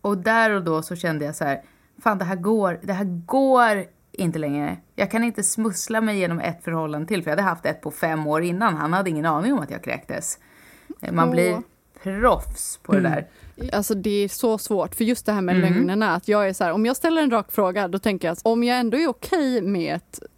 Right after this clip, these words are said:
Speaker 2: negativt svar, så
Speaker 1: Mm.
Speaker 2: förväntar jag mig, liksom, ändå så här, säg, var bara ärlig, och så är personen
Speaker 3: Mm.
Speaker 2: ändå inte ärlig,
Speaker 3: Mm.
Speaker 2: och man får reda
Speaker 1: Nej.
Speaker 2: på det. Det är så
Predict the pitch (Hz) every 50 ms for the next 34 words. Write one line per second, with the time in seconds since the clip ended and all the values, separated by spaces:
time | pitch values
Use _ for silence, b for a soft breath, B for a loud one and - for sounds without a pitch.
0 | _ _ _ - 202 202 202 180 190 - - 180 175 - - - 226 185 - -
1 | - - - 208 - - 196 180 - - - - - - 175 196 320 392 277 180
2 | - _ - - 165 165 170 170 170 160 160 160 - - - 165 160 - - -
3 | - - - - - - - 294 277 208 208 262 269 226 233 214 185 - - 190
4 | 175 175 208 208 - - - 208 - - - 254 262 247 233 180 196 233 320 277
5 | - 220 214 202 202 208 202 185 - - - 208 196 190 185 180 170 170 - 208
6 | 196 - - 196 190 180 180 170 214 262 180 208 233 220 - 240 214